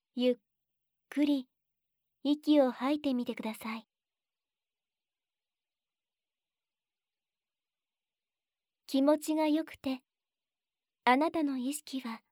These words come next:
白く霞んでいきます。それはまるで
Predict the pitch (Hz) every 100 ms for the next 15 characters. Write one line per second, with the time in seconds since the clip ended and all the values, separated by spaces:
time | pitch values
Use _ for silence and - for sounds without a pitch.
0 | _ _ _ _ _ _ _ - 294 302
1 | 302 - 226 226 _ _ _ _ _ -
2 | 226 220 - 262 269 285 277 - 277 294
3 | - - _ _ _ _ _ _ _ _
4 | _ _ _ - 247 247 254 262 254 269
5 | 262 262